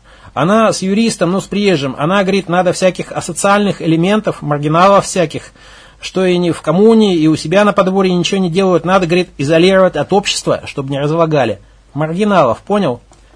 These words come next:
«Это кто такие?» «Это про тебя, Костя. Это надо б тебя в трудовой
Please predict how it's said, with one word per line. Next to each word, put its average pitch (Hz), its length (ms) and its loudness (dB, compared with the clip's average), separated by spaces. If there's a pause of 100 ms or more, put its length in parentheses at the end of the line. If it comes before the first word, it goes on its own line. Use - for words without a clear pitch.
(840)
«Это 226 340 2
кто 220 200 4
такие?» 156 480 0 (500)
«Это 240 200 -4
про 269 180 0
тебя, 214 420 2
Костя. 156 460 -2 (340)
Это 175 200 -2
надо 208 240 2
б - 60 -12
тебя 208 340 0
в - 100 -10
трудовой 208 520 2